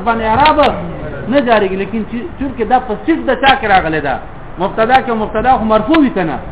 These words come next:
نو چونکې دې باندې لفظاً اعراب نه جاري کېږي، نو موږ دا محلاً څه شی ده؟ هلکه مرفوع ده. پوهېږي په دې باندې؟ وهي منحصرة،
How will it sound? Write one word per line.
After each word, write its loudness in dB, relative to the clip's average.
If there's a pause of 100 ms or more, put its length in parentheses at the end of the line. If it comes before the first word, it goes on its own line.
(160)
نو -2
چونکې -4
دې -2
باندې 2
لفظاً -2
اعراب 4
نه 0
جاري 0
کېږي، -4
نو -4
موږ -4
دا -2
محلاً 0 (100)
څه -2
شی -2
ده؟ -2 (440)
هلکه 2
مرفوع -4
ده. -4
پوهېږي -10
په -10
دې -8
باندې؟ -10 (1700)
وهي 2 (160)
منحصرة، -2